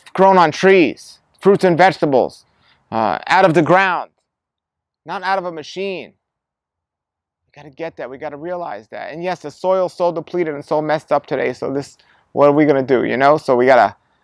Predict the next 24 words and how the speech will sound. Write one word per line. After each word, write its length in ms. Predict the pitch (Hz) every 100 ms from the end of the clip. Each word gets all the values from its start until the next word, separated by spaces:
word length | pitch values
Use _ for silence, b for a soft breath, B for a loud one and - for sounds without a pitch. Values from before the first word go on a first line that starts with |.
| _ _ 117
we 140 | 123
gotta, 200 | 139 127
we 120 | 139
gotta 140 | 160 151
be 100 | 156
wise 360 | 160 170 180
about 320 | 147 120 107
this. 220 | - - -
We 100 | 123
gotta 160 | 139
monitor 460 | 139 151 180 180 151
what 180 | 143 -
we're 100 | 110
doing, 280 | 110 -
and 100 | 87
we 80 | 120
gotta 220 | 135 135
just, 300 | 139 139 - _ _ _ _
just 240 | - 143 -
be 120 | 175
smart 460 | - - 151 165 151
about 240 | 113 92
it, 140 | 76 -
folks. 480 | 101 - - -